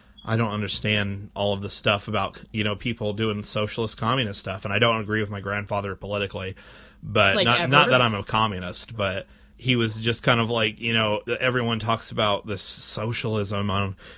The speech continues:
Speaker 1: you know, paying for this and this, and it just sounds like communism." And I was like, "Okay." I was like, "What's so scary to you about communism?" And he was like, "I was raised in a generation where
Speaker 2: They
Speaker 1: it
Speaker 2: were
Speaker 1: was, it
Speaker 2: terrified of
Speaker 1: we were
Speaker 2: communism.
Speaker 1: terrified." He's, he fought in the
Speaker 2: It's
Speaker 1: Vietnam
Speaker 2: called the
Speaker 1: War.
Speaker 2: Red Scare
Speaker 1: Yeah.
Speaker 2: for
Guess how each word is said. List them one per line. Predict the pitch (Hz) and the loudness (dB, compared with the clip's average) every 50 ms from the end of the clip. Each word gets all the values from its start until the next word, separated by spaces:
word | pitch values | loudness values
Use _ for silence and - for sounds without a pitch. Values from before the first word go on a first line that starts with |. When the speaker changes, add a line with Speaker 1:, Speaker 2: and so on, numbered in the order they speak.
| - - | -10 -4
Speaker 1:
you | 107 | -4
know, | 104 101 | -4 -2
paying | - - 127 135 117 | 0 0 0 0 2
for | 123 117 | 0 0
this | 120 131 113 - | 0 -2 -4 -4
and | - 110 | -2 0
this, | 120 123 - | 0 0 0
and | 120 113 | -2 -4
it | 107 | -2
just | 107 113 110 | -2 -2 0
sounds | - 143 131 120 113 | 0 2 2 2 0
like | 110 107 | -2 -4
communism." | - - 147 165 175 147 107 98 95 92 92 113 95 90 92 - - - - - - - | 0 4 6 6 6 6 4 2 0 -2 -2 -4 -6 -6 -8 -10 -14 -20 -20 -20 -10 -2
And | - 110 | 2 4
I | 110 110 107 | 6 6 6
was | 104 104 104 | 4 2 2
like, | 117 104 107 107 110 | 2 0 0 0 0
"Okay." | 110 113 110 - 123 113 113 120 | -2 -2 -2 -2 -2 0 0 0
I | 117 107 110 | 2 2 2
was | 113 110 - | 2 0 0
like, | 123 113 110 - - | -2 -4 -2 -2 -2
"What's | 120 123 - | -2 -2 -2
so | - 147 | -2 -2
scary | 131 - - - 120 117 117 113 | -2 -2 2 4 4 4 4 2
to | - 120 | 0 -2
you | 113 107 | 0 0
about | 101 98 101 - | 0 -2 0 2
communism?" | - 147 165 143 104 92 90 90 - - 92 92 - - - - - - - - - | 4 4 4 4 2 -4 -8 -10 -12 -12 -14 -16 -16 -18 -20 -20 -20 -20 -20 -10 -4
And | 123 113 110 | -2 -2 0
he | 113 120 | 0 0
was | 117 110 110 | 0 0 0
like, | 120 107 - | 0 2 4
"I | 107 120 | 4 4
was | 123 120 113 - | 4 4 4 4
raised | 127 120 120 110 - | 4 4 4 4 2
in | 117 | 0
a | 104 104 | 0 0
generation | 101 110 113 107 107 107 110 127 131 - - 107 98 98 | 2 2 2 2 4 4 4 2 2 0 -2 -4 -4 -2
where | 98 101 98 98 98 98 98 - - - - - - | 0 0 0 2 0 -2 -4 -6 -12 -20 -18 -6 -2
Speaker 2:
They | - - | 0 2
Speaker 1:
it | 117 | 2
Speaker 2:
were | - | 2
Speaker 1:
was, | 135 131 139 | 2 0 2
it | - | 4
Speaker 2:
terrified | - 139 143 123 - 170 170 | 6 6 6 6 4 0 0
of | 170 170 | -2 -4
Speaker 1:
we | 175 180 165 - 123 120 127 127 | -4 -4 -4 -2 2 4 4 4
were | 117 | 4
Speaker 2:
communism. | 107 107 107 | 2 4 6
Speaker 1:
terrified." | 113 143 160 156 123 - - 110 101 101 98 | 6 8 8 8 6 4 2 0 0 2 0
He's, | 110 107 101 - - | 0 -2 -2 -2 -2
he | 117 143 | -2 2
fought | - 147 135 | 4 4 4
in | 107 104 | 4 2
the | 98 101 | 0 0
Speaker 2:
It's | 98 - - | 2 2 2
Speaker 1:
Vietnam | 95 92 | 4 8
Speaker 2:
called | - 311 311 233 | 10 10 10 10
the | 233 254 | 8 6
Speaker 1:
War. | 220 208 | 6 6
Speaker 2:
Red | 220 226 233 214 180 | 6 4 4 4 2
Scare | 226 240 | 4 8
Speaker 1:
Yeah. | - 180 - - - | 10 10 10 10 8
Speaker 2:
for | - 233 208 190 | 4 0 0 0